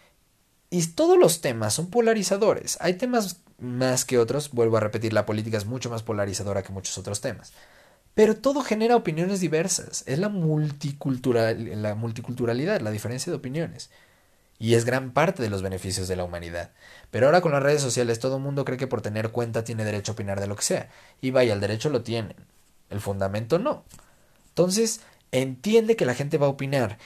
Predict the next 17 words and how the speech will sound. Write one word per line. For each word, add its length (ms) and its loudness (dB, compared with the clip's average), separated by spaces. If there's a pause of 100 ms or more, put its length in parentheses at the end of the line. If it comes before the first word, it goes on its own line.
(140)
que 140 2
va 80 4
a 20 4
haber 160 4
gente 240 -4
que 60 -2
te 100 -2
va 60 0
a 80 -2
tirar 260 -4 (100)
hate. 280 -2 (320)
Hay 160 4
que 100 -2
aprender, 720 -2
y 140 0
esto 200 -2
funciona 640 -4